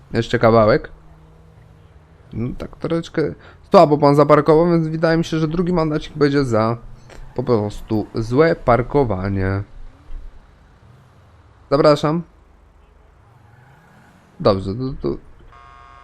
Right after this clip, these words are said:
No, zapraszam. Niech się pan nie krępuje.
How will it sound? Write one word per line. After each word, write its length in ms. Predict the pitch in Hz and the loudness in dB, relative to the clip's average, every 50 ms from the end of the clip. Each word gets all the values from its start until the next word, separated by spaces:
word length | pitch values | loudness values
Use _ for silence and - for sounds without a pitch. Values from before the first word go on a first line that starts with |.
| - - - - - - - - - - - - - - - - - - - - - - - _ _ _ _ _ _ _ _ _ _ _ _ _ _ - _ _ _ _ _ _ | -20 -20 -20 -20 -20 -20 -20 -20 -20 -20 -20 -20 -20 -20 -20 -20 -20 -20 -20 -20 -20 -20 -20 _ _ _ _ _ _ _ _ _ _ _ _ _ _ -20 _ _ _ _ _ _
No, 160 | 220 208 285 - - - - - _ _ _ _ _ _ _ _ _ | -6 -4 -4 -6 -14 -20 -20 -20 _ _ _ _ _ _ _ _ _
zapraszam. 600 | - - 311 294 247 262 302 294 - 262 254 269 - - - - - - - _ _ - - - - - - - - - - - - | -10 -6 -4 0 2 0 0 0 -2 -4 -6 -6 -8 -12 -20 -20 -20 -20 -20 _ _ -20 -20 -20 -20 -20 -20 -20 -20 -20 -20 -6 -2
Niech 140 | 123 117 - | -2 -2 0
się 120 | - 135 | 0 0
pan 220 | 127 127 131 139 139 | 4 4 4 4 4
nie 100 | 143 143 | 2 2
krępuje. 680 | - 165 160 165 165 156 - 180 190 208 208 208 208 | 0 2 2 2 2 2 0 0 0 0 -2 -6 -8